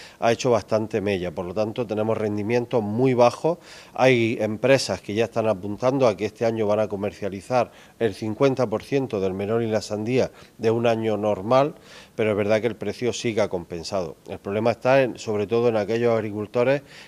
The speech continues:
que tienen las estructuras más viejas, los invernaderos planos fundamentalmente, es donde más problemas ha habido y donde menos rendimiento, kilos por metro, han,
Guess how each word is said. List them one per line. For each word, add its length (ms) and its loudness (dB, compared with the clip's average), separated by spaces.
que 140 -2
tienen 320 2
las 200 4
estructuras 580 -2
más 240 0
viejas, 400 0
los 120 0
invernaderos 520 -4
planos 420 0
fundamentalmente, 1000 -4
es 140 0
donde 300 2
más 200 0
problemas 460 0
ha 60 4
habido 280 0
y 20 2
donde 260 -2
menos 280 -2
rendimiento, 760 -4
kilos 300 -2
por 180 -4
metro, 380 -6
han, 360 -2